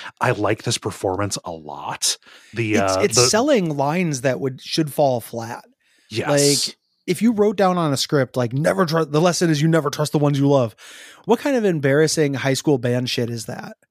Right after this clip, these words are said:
Speaker 1: <laughs>
Speaker 2: You know, but, but Raymond Cruz does it really well. Like, it, it plays as scary and unpredictable
Speaker 1: I mean,
Speaker 2: on the
Speaker 1: and it,
Speaker 2: screen.
Speaker 1: it, like, he, he is selling it as something Tuco would say in the depths of whatever he is in the depths of.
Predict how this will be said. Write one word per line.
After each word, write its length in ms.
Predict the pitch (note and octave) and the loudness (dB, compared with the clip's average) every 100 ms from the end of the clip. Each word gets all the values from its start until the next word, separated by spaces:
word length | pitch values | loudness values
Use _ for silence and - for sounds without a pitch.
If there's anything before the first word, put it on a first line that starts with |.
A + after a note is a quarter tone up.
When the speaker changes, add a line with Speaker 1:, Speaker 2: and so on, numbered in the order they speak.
| - | -8
Speaker 1:
<laughs> 160 | D3 - - - - | -4 -4 -6 -20 -6
Speaker 2:
You 140 | D3 D3+ | 0 4
know, 160 | C#3+ D3+ E3 | 6 6 4
but, 320 | D3+ D3+ D3 | 2 0 0
but 100 | E3 | 2
Raymond 320 | E3+ G3+ F#3 | 4 2 2
Cruz 260 | C4 D#4 D3+ | 4 4 4
does 160 | C#3 C#3 | 2 2
it 60 | |
really 220 | D3 C#3+ | 2 2
well. 280 | C#3+ G3 G3 | 4 4 4
Like, 120 | C#3+ | 2
it, 200 | C#3+ C#3+ _ | 2 -2 _
it 180 | D3 C#3 | -6 -4
plays 340 | - D#3 D#3+ | 0 2 2
as 140 | D3+ - | 2 0
scary 360 | - D3 D3+ D3 | -2 0 2 2
and 80 | |
unpredictable 760 | C#3 B2+ B2+ - B2 B2 - - _ _ - - | 0 -2 -6 -2 -4 -4 -10 -14 _ _ -10 0
Speaker 1:
I 40 | D3 | 0
mean, 240 | C3+ B2 | 2 0
Speaker 2:
on 140 | B2 B2+ | -2 0
the 80 | |
Speaker 1:
and 100 | B2+ | 2
it, 40 | A#2 | 2
Speaker 2:
screen. 400 | D3+ C3+ - B2 - _ _ | 2 -2 -8 -16 -20 _ _
Speaker 1:
it, 180 | D3+ C3 | -4 0
like, 100 | A#2+ | 0
he, 120 | A#2 D3 | 0 -4
he 240 | A#2 B2 | -4 0
is 100 | A2+ | 2
selling 380 | - A#2 A#2+ A2 | 2 2 2 2
it 100 | G#2+ | 2
as 180 | G2 G2 | 2 2
something 380 | A2 G2+ G#2+ F#2+ | 0 0 -4 -2
Tuco 360 | A#2 G#2 G2+ | -4 -2 0
would 180 | F#2 F#2 | 0 -2
say 540 | - A#2 A2+ G2 F#2 F#2 G#2+ | 0 0 0 0 -2 -4 -2
in 200 | G#2+ G2+ | -2 -2
the 100 | G2 | -2
depths 400 | G2 F2+ - G#2+ | 0 0 0 -2
of 160 | E2 | -2
whatever 420 | F#2+ F#2 F#2+ F#2 | -2 0 -2 -4
he 140 | F2+ F#2+ | -6 -4
is 120 | F2+ | -4
in 120 | F2 | -6
the 80 | F2 | -8
depths 360 | F#2 F2+ - - | -6 -6 -8 -10
of. 380 | - - D#2 | -10 -14 -14